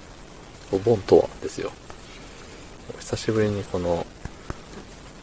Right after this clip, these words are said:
配信しながら、携帯をいじるわけですけど、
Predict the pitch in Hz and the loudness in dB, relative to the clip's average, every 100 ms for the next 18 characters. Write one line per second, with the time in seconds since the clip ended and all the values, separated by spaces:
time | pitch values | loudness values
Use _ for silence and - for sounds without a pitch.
0 | - - 101 92 - 87 - 95 85 82 | -14 -4 0 2 2 2 2 4 6 10
1 | 80 - - - - - - - - - | 10 8 -2 -14 -14 -16 -16 -16 -16 -16
2 | - - - - - - - - - - | -16 -16 -16 -16 -16 -16 -14 -14 -14 -16
3 | - - - 90 85 82 82 80 - - | -18 -18 2 4 4 4 6 6 4 -14
4 | - - - 87 98 80 - - - - | -16 -16 -8 -2 2 2 2 -2 -2 -6